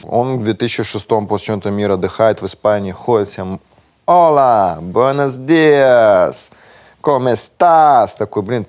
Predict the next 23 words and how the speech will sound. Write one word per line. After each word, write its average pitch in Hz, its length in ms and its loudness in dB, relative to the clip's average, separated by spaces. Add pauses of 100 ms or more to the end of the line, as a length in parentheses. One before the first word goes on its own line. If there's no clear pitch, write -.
(140)
так 139 240 0
я 113 80 0
кайфую 117 480 -2
жёстко». 98 400 -2
И 95 80 -6
ему, 123 460 -2 (540)
э, 104 380 0
звонит 120 340 -2
агент 120 460 -2
и - 100 -14
говорит: 110 320 0
«С - 80 -12
тобой 117 280 -2
хотят, 107 560 -2
это, 87 760 -4
поговорить». 101 760 -4
Они 113 220 -4
созваниваются, 139 840 -2
ему 110 180 -4
звонил 110 340 -4
некий 107 340 -4
Фабио 104 460 -2
Капелло 104 600 -2